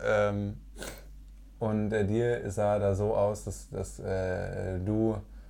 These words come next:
aus, aus Jux und Tollerei irgendwie, weiß nicht, fu-, fünfzig Euro oder so, ich, damals hat's noch,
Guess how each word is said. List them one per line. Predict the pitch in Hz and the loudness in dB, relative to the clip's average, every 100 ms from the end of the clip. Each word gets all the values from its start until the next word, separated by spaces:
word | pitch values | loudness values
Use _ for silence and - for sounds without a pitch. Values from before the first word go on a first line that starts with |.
| - | -14
aus, | - 101 95 - | -4 -2 -2 -4
aus | 101 - | -4 0
Jux | 110 - | -2 0
und | 107 92 | -2 2
Tollerei | 104 101 95 110 127 - - - - - - - - - - - - | 4 6 6 6 4 -2 -16 -18 -18 -18 -18 -18 -18 -18 -18 -16 -4
irgendwie, | 123 120 113 113 110 - - - - - - - | 0 2 4 4 2 -2 -12 -16 -14 -12 -12 -4
weiß | 117 101 | 2 2
nicht, | 98 82 - | 2 -2 -8
fu-, | - 131 | -2 -2
fünfzig | - 127 - 104 107 | 0 -2 -2 -6 2
Euro | 123 131 127 | 4 4 6
oder | 123 113 | 4 4
so, | 127 110 | 2 0
ich, | - - | -2 -2
damals | 107 110 104 | 2 2 0
hat's | 107 - | -2 -2
noch, | 110 | -4